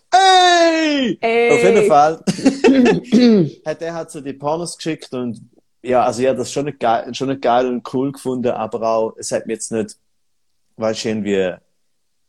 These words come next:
Speaker 1: äh, mega hässlich gemacht, so im Sinne von, ich hab dann einfach immer mit irgendwelchen Emojis geantwortet, so, äh, zusammenhangslos, und er hat sich dann nur noch mehr aufgeregt und noch mehr von denen Geschichten. Und irgendwann hab ich dann halt so gesagt, du, hey, äh, jetzt haben wir langsam genug Spaß gehabt,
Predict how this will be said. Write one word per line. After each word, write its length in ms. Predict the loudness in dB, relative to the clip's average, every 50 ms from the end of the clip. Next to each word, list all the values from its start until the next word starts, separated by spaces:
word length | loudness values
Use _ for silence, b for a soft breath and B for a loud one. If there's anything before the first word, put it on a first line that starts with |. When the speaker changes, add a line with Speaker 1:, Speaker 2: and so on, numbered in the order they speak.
| _ _ _ _ _ _ _ _ _ _ _ _
Speaker 1:
äh, 360 | -10 -8 -8 -8 -8 -8 -8 -10 -12 -16 -20 _ -20 _ -20 _
mega 300 | -2 0 2 4 4 4
hässlich 300 | 4 2 0 -2 -6 -6
gemacht, 300 | -4 -4 -4 -4 -6 -4
so 80 | -4 -4
im 80 | -4
Sinne 240 | -2 -2 -2 -2 -2
von, 160 | -4 -4 -2
ich 100 | -2 0 0
hab 200 | 0 -2 -2 -4
dann 120 | -6 -6
einfach 180 | -6 -8 -8 -6
immer 200 | -6 -4 -4 -4
mit 140 | -6 -6 -6
irgendwelchen 380 | -6 -4 -2 -4 -4 -4 -4 -4
Emojis 520 | -2 0 -2 -2 -4 -4 -6 -8 -6 -6
geantwortet, 800 | -6 -4 -4 -6 -6 -4 -4 -2 -2 -2 -2 -4 -4 -4 -6 b b b b b b
so, 500 | _ -4 0 2 2 2 2 0 -2 -8 _ -20 -20 _ _ _ _ -20 -20 _ -10
äh, 220 | -2 -2 0 0
zusammenhangslos, 760 | 2 2 2 2 2 2 0 0 0 0 0 0 0 0 -2
und 100 | -2 0
er 100 | 0 0
hat 100 | 0 -2
sich 120 | -6 -10 -8
dann 160 | -4 -2 0
nur 140 | 0 0 0
noch 100 | 0 0
mehr 180 | 2 0 0
aufgeregt 360 | 0 0 -2 -2 -2 -2 -4
und 80 | -4 -2
noch 120 | 0 0
mehr 140 | 0 -2 -4
von 100 | -2 0
denen 160 | 0 0 0
Geschichten. 280 | 0 -2 -4 -4 -4 B B B B B
Und 100 | 2 4
irgendwann 260 | 4 6 4 4 2 2
hab 120 | 2 0 -2
ich 60 | -2
dann 100 | -2 -2
halt 100 | -2 -2
so 80 | -4 -4
gesagt, 260 | 0 0 0 2 2
du, 100 | 4 4
hey, 220 | 4 4 2 0 b b b b -4
äh, 360 | 0 2 4 4 4 2 0 -4
jetzt 160 | -8 -4 -4
haben 120 | -4 -4 -4
wir 100 | -4 -4
langsam 360 | -4 -6 -6 -8 -10 -12 -10
genug 260 | -6 -6 -6 -6 -6
Spaß 360 | -4 -2 0 0 0 -2 -4
gehabt, 360 | -4 -2 0 0 0 -2 b